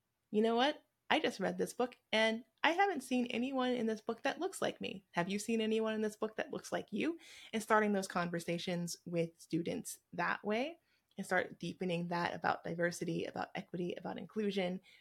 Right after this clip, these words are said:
right? And we don't even have to use those specific words because those words don't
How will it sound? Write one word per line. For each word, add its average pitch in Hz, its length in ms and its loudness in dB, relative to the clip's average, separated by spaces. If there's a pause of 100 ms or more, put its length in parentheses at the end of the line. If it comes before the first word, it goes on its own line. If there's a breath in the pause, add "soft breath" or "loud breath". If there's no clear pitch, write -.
(120)
right? 190 180 2
And 196 80 0
we 196 80 2
don't 196 120 2
even 269 200 0
have 196 280 0
to 196 80 -6
use 180 400 -6 (120)
those 185 220 4
specific 175 520 -4 (160)
words 190 540 -2 (240 soft breath)
because 208 240 0
those 208 380 2
words 185 420 0 (300)
don't 202 200 4